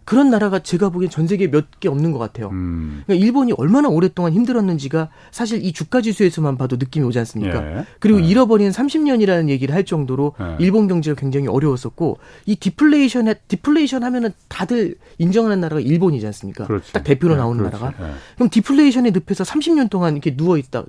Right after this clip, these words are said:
Speaker 1: 늪-, 빠져있다가
Speaker 2: 예.
Speaker 1: 이걸 간신히 들어 올린 거죠.
Speaker 2: 예.
Speaker 1: 그렇게 인플레이션을 소원하면서 들어 올렸는데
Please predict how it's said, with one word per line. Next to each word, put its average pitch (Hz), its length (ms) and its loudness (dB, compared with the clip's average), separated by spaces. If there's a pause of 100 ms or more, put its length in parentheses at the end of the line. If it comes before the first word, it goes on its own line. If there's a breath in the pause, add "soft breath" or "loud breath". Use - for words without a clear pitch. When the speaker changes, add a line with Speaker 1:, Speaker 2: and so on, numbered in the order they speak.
(100)
Speaker 1:
늪-, - 260 -4
빠져있다가 160 640 -2
Speaker 2:
예. 82 300 -6
Speaker 1:
이걸 233 220 0
간신히 220 420 2
들어 208 140 4
올린 180 220 6
거죠. 143 360 2
Speaker 2:
예. 80 260 -8
Speaker 1:
그렇게 240 280 4
인플레이션을 208 560 4
소원하면서 233 440 2
들어 190 160 4
올렸는데 156 340 2